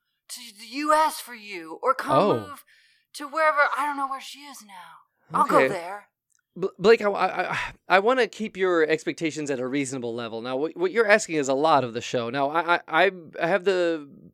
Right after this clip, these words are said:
Speaker 2: capacity, my producers should be able to connect you with Amelie, but I, I don't want you to believe that just because you're connected with Amelie, that she's gonna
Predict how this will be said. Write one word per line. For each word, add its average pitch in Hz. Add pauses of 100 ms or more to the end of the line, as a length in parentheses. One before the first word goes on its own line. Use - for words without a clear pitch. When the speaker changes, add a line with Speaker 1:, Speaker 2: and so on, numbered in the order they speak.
(100)
Speaker 2:
capacity, 190
my 143
producers 190 (280)
should 220
be 214
able 190
to 165
connect 190
you 196
with 160
Amelie, 143
but 165
I, - (320)
I 202
don't 254
want 247
you 220
to 202
believe 185
that 165
just 185
because 185
you're 165
connected 175
with 151
Amelie, 143
that 139
she's 240
gonna 151